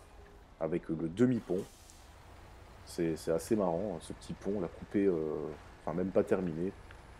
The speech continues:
Tu te dis, bon, allez, on va le prendre. En fait, finalement, c'est un peu casse-gueule, hein. Mais quand tu vois, euh, il y a un chemin qui suit, euh, derrière,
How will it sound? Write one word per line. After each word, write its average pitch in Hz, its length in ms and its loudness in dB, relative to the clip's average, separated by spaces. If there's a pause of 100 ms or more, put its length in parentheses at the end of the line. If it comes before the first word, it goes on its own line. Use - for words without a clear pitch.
(120)
Tu - 80 -14
te - 100 -4
dis, 90 240 2
bon, 120 300 4
allez, 107 100 6
on 107 80 4
va 90 80 4
le 87 60 0
prendre. 92 360 -2
En 78 100 -2
fait, - 140 0
finalement, 87 480 -2 (380)
c'est - 140 -4
un 95 40 0
peu 156 140 2
casse-gueule, 92 460 4
hein. 80 80 -6 (640)
Mais 117 120 10
quand 117 140 0
tu - 160 -4
vois, 135 260 6
euh, 85 160 2 (500)
il 98 60 -2
y 101 40 2
a 98 40 2
un 101 80 2
chemin 131 340 2
qui 135 180 -4
suit, 131 320 -2
euh, 85 220 4
derrière, 92 420 4